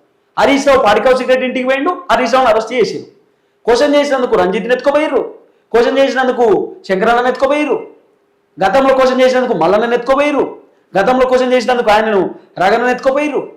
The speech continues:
ఇప్పుడు నేను ప్రశ్నిస్తున్నందుకు తిరుపతి రెడ్డి లాంటి వాళ్ళు నా మీద కేసులు పెట్టబడుతుంది. ఇంకేమున్నది కదా అన్న? చేయరు,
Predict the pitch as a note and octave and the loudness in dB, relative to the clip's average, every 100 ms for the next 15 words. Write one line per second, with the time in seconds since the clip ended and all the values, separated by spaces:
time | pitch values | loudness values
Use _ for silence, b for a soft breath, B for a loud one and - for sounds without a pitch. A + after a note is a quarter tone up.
0 | _ _ _ _ _ _ _ - G#3+ A3 | _ _ _ _ _ _ _ -12 -6 0
1 | A#3+ B3+ A#3+ A#3+ B3+ C4 B3 B3 G#3+ A3+ | 0 2 0 0 -4 -4 -2 -2 -2 -2
2 | - - - A3+ B3+ B3 A#3+ G#3 A#3 A3+ | -4 -6 -8 -2 2 2 2 4 2 2
3 | A3+ F3+ G3 A3+ A#3 B3 B3 B3+ C4+ C#4 | 2 2 0 0 0 0 2 2 4 2
4 | C#4 C4+ E3 - G#3 A3 B3 C4 C#4 C4+ | 0 -4 -8 -10 -2 2 2 2 0 2
5 | A3 - D#4 - - _ _ _ _ _ | 2 0 -6 -10 -20 _ _ _ _ _
6 | _ _ _ _ _ - D4+ D4 | _ _ _ _ _ -2 0 0